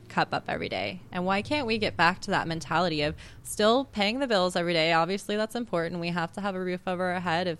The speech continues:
that's what we choose to do. But, um, when we have to have adult responsibilities, but how do we not conform to the expectations of what society says we should do? Um, you know,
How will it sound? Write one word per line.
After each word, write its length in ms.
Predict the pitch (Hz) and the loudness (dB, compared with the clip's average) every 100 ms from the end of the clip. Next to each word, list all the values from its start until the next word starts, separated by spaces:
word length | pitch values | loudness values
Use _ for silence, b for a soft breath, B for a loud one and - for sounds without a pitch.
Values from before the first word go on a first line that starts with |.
| - | -4
that's 460 | 156 151 - - | -6 -4 -8 -12
what 160 | - 180 | -8 -6
we 80 | 196 | -6
choose 320 | - 180 185 | -4 -6 -6
to 80 | - | -6
do. 220 | 180 196 | -2 -2
But, 240 | 196 156 B B B B | 0 0 B B B B
um, 320 | - 170 170 180 | 2 4 4 0
when 100 | 214 | -2
we 80 | |
have 180 | 240 294 | 2 2
to 120 | - 269 | 2 2
have 160 | 262 | 2
adult 240 | 254 247 202 | 4 4 4
responsibilities, 800 | 220 233 220 - 220 247 190 - | 0 -2 -2 -2 -2 0 0 0
but 220 | 185 165 - - - - - - - | 0 0 -4 -20 -20 -20 -20 -20 -12
how 120 | - | -4
do 80 | 254 | 0
we 140 | 285 | 2
not 240 | 262 240 - | 4 4 2
conform 500 | 214 208 202 214 214 | -6 -4 0 0 -2
to 280 | - 220 214 | -4 -2 0
the 100 | 202 | 0
expectations 880 | 190 - 190 208 202 - 190 190 | -2 -6 -8 -4 -2 -2 -4 -4
of 260 | 175 175 170 | -2 -4 -2
what 180 | 180 180 | -4 -4
society 480 | - 185 175 175 175 | -6 -6 -2 -2 -2
says 360 | 165 160 170 - | -2 -2 -2 -2
we 100 | 170 | -6
should 280 | - 175 160 | -6 -6 -6
do? 360 | - 170 214 254 b b b b | -4 -2 -2 -6 b b b b
Um, 440 | - 165 160 170 185 - | -2 0 0 -2 -8 -6
you 80 | 208 | -2
know, 320 | 196 202 | 0 0